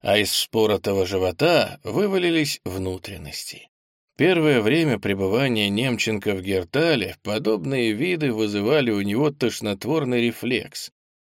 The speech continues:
И память Вита не помогала, чьи славные родители, благородный Редин и Ния Оушерики, назначали в наказании покруче, однако теперь уже привык. Одобрять такую чудовищную жестокость, Андрей полагал,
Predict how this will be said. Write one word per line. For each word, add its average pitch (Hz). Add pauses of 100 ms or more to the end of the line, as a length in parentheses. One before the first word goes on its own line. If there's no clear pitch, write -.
(160)
И -
память 233
Вита 123
не 113
помогала, 101
чьи 165
славные 117
родители, 107
благородный 104
Редин 101
и 104
Ния 104
Оушерики, 120 (480)
назначали 190
в 147
наказании 139
покруче, 127 (300)
однако 170
теперь 147
уже 135 (340)
привык. 156 (520)
Одобрять 151
такую 170
чудовищную 131
жестокость, 170
Андрей 123
полагал, 120